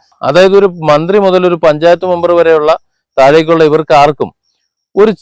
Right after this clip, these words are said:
ചെറിയൊരു പഞ്ചായത്ത് റോഡ് കാട് വെട്ടിയിട്ട് അവിടെ താമസിക്കുന്ന സാധാരണക്കാർക്ക് ഒരു വണ്ടി ഇറങ്ങി വരാനുള്ള ഒരു സൗകര്യം ചെയ്തു കൊടുക്കാൻ അവർക്ക് പറ്റുന്നില്ല എന്നുണ്ടെങ്കിൽ പിന്നെ എന്തിനാണ് ഈ പണിയെടുക്കുന്നത്? വേറെ വല്ല പണിക്കും വല്ല കയ്യിൽ കുത്താനും വല്ലതും പൊക്കൂടെ എന്നാണ്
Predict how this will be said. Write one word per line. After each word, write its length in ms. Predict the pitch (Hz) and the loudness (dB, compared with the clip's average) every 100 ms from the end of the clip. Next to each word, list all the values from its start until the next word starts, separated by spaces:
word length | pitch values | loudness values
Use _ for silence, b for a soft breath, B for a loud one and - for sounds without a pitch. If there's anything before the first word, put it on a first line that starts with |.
| - | -2
ചെറിയൊരു 300 | 185 233 202 | 0 0 -2
പഞ്ചായത്ത് 600 | - 160 165 202 202 208 | 0 -2 2 0 2 2
റോഡ് 220 | 196 180 - | 2 0 0
കാട് 300 | 151 147 175 | 2 2 2
വെട്ടിയിട്ട് 360 | 180 151 151 143 | 0 -2 -2 0
അവിടെ 220 | 151 185 185 | 0 0 0
താമസിക്കുന്ന 480 | 170 156 160 165 151 | 0 -2 -8 -6 -2
സാധാരണക്കാർക്ക് 880 | 143 135 147 165 160 151 143 120 92 _ _ _ - | 0 0 2 0 0 0 -2 -6 -12 _ _ _ -2
ഒരു 180 | 170 233 | 0 2
വണ്ടി 300 | 208 180 202 | 2 2 2
ഇറങ്ങി 260 | 185 175 | 2 2
വരാനുള്ള 420 | 165 156 156 151 147 | 2 2 0 0 -2
ഒരു 100 | 143 | -2
സൗകര്യം 380 | 147 143 156 | -2 -2 -4
ചെയ്തു 140 | 147 139 | -4 -4
കൊടുക്കാൻ 280 | 131 135 139 | -4 -4 -6
അവർക്ക് 240 | 131 - 135 | -6 -6 -4
പറ്റുന്നില്ല 400 | 110 143 151 147 | -4 -4 -2 -2
എന്നുണ്ടെങ്കിൽ 360 | 135 131 123 - | -2 -10 -12 -12
പിന്നെ 180 | 151 156 | -10 -8
എന്തിനാണ് 600 | 131 135 175 233 185 147 | -6 -8 -8 -4 -4 -4
ഈ 40 | |
പണിയെടുക്കുന്നത്? 720 | 120 120 123 110 107 98 80 _ _ _ - | -4 -4 -4 -8 -12 -14 -18 _ _ _ -6
വേറെ 360 | 135 175 226 240 | -2 2 2 2
വല്ല 220 | 196 185 | 2 0
പണിക്കും 340 | 165 139 147 | 0 -2 -4
വല്ല 140 | 135 139 | -4 -2
കയ്യിൽ 260 | 143 156 | -2 -2
കുത്താനും 340 | 208 185 160 143 | -6 -4 -4 -4
വല്ലതും 200 | 131 117 | -6 -8
പൊക്കൂടെ 320 | 104 117 110 | -12 -8 -8
എന്നാണ് 200 | 92 | -10